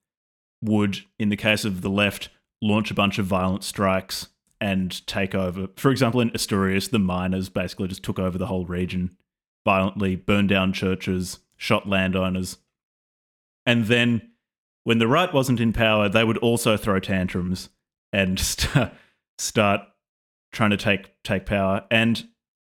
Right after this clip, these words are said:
in thirty-six, the right wasn't in power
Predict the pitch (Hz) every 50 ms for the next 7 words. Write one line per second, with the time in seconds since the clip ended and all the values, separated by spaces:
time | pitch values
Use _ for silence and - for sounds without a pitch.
0 | _ _ _ _ _ _ - 135 135 139 - - - 135 135 131 151 143 - -
1 | - 120 110 - - - - - _ _ _ _ _ - - 120 110 104 107 104
2 | 107 107 110 - - - 98 87 90 92 98 107 107 107 113 110 104 - - -
3 | - _ _ _ _ _ _ _ - - 110 104 98 92 - 98 92 85 85 87
4 | 98